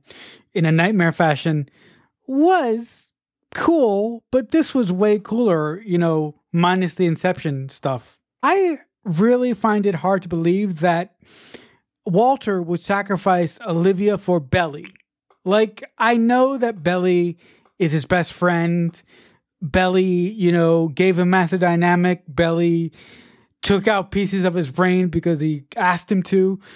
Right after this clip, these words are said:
But I find it really hard to believe that our Walter would make that decision of choosing William Bell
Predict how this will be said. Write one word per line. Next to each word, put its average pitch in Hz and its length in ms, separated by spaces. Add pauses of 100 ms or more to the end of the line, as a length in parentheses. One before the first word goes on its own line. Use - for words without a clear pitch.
(220)
But 254 120
I 277 80
find 381 240
it 254 120
really 220 360
hard 190 320
to 170 80
believe 165 540 (480)
that 175 400 (120)
our 196 160
Walter 190 500
would 156 500 (360)
make 185 400
that 185 160
decision 160 380
of 160 100
choosing 180 400
William 185 380
Bell 156 640